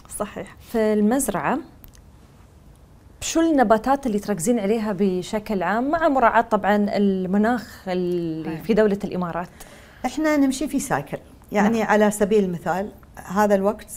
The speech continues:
Speaker 2: هو الزراعة الموسمية. ففي هذا الوقت بنبتدي نزرع كون، طماطم، فلفل، آه، جرجير، عندك كيل،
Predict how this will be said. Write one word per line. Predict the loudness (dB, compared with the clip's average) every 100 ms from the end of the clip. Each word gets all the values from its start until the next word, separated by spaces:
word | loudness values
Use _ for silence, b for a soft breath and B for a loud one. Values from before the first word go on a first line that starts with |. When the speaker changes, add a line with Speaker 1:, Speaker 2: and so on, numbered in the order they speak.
| -12 -8
Speaker 2:
هو | -4 0 2 0 -2
الزراعة | -10 -6 -2 0 0
الموسمية. | -4 -8 -10 -12 -12 -14 -20 -20 b b b b b 0
ففي | 4 4 2 0
هذا | 2 4
الوقت | 4 2 -2
بنبتدي | -12 -10 -6 -4 -4
نزرع | -6 -8 -8 -8 -12 -20 -6
كون، | 0 2 0 -2 -6 -10 -10
طماطم، | -6 -6 -4 -4 -4 -8 -12 -8
فلفل، | -8 -8 -8 -6 -6 -10 B B B B
آه، | -6 -4 -4
جرجير، | -2 -4 -4 -4 -2 0 -2 -4 -8
عندك | -8 -8
كيل، | -10 0 2 2 0 -2